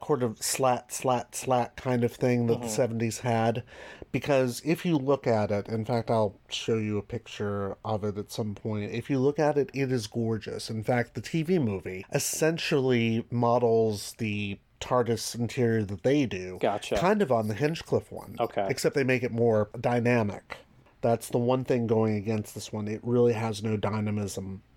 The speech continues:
Speaker 1: at all.
Speaker 2: Gotcha. Yeah, I was just picturing horrible, like, seventies wood paneling <laughs> with, with brass fixtures. So that was confusing to me. So I'm, I'm glad to hear that it's not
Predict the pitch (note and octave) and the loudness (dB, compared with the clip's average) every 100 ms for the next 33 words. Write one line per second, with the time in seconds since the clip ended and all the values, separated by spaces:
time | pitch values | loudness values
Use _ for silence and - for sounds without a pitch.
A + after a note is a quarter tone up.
0 | - B2 G#2 G2+ - - - A2+ G#2+ - | -6 -2 0 0 -2 -4 -8 -6 -6 -6
1 | A2 - - - D3+ B2+ D3 E3 E3 - | -8 -8 -10 0 2 4 2 0 -4 -2
2 | D3+ - C3+ A#2+ - D3 D3 C#3 C3+ C3 | -4 -2 -4 -2 2 4 6 6 6 6
3 | A#2+ G#2+ - B2 A#2 B2 A#2 A2+ G#2+ A#2 | 4 -2 -4 -2 -2 -2 -4 -4 -2 -4
4 | A#2 - _ - F#3 F#3+ F3+ F#3+ G#3 G3+ | -4 -12 _ -4 2 4 4 4 2 4
5 | A3 G3+ F3+ - - - A3 G3+ A3+ F#3+ | 4 2 0 -4 -6 0 0 2 0 2
6 | G#3+ F#3+ - - E3 D#3 D3+ D3+ D3 C#3+ | 2 2 -4 -2 -2 0 -2 0 2 2
7 | D3 - - - C3+ - - E3 - - | 0 -4 -14 -16 -16 -16 -2 -2 -2 -8
8 | C3+ B2 B2 - _ - B2+ A#2+ C3 C3 | -4 -2 -4 -8 _ -8 -2 0 2 2
9 | C#3 C3 - - - - - _ - A#2 | 0 -10 -14 -16 -18 -20 -20 _ -12 -6
10 | A#2 A2 G#2+ G#2+ G#2 G2+ G2+ A2 G#2 A2 | -4 -4 -6 -8 -8 -10 -10 -8 -8 -10
11 | A#2+ A2 A#2 A#2 - A2+ G#2+ G2+ G2+ G2+ | -14 -10 -6 -6 -8 -10 -8 -8 -10 -14
12 | - - - A#2+ A#2 A2+ | -18 -20 -10 -2 -2 -2